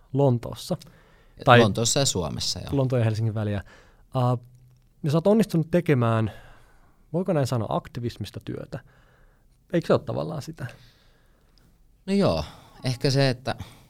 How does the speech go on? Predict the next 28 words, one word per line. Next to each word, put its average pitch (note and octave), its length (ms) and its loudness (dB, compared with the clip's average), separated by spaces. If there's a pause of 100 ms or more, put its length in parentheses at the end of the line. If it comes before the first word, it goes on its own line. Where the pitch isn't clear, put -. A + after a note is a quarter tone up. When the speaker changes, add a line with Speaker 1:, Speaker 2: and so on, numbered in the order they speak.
(320)
Speaker 2:
mä A#2 120 0
en A#2 60 0
koskaan A#2 380 -2
ajatellut F2+ 400 -4 (260)
olevani F2 360 -6
aktivisti, - 760 -8
mutta G#2+ 380 -2
Speaker 1:
Mm. - 240 -8
Speaker 2:
yh-, G#2+ 160 -2 (200)
miten G2+ 440 -6
aktivisti G2 520 -8
tavallaan F#2 380 -2
sa-, - 160 -4 (480)
miten G2+ 340 -2
sä F#2+ 120 -4
sen F#2+ 240 -2
statuksen A2 600 -4
saat, F#2+ 280 -4
on F2+ 120 -4
se, G2 140 -2
että F2 120 -8
sä F#2+ 60 -6
yrität F2+ 300 -8
aktiivisesti F#2 1120 -4 (640)
jollain F#2+ 320 -2
sun F#2 160 -8
toiminnalla E2+ 680 -2
muuttaa F2 680 -6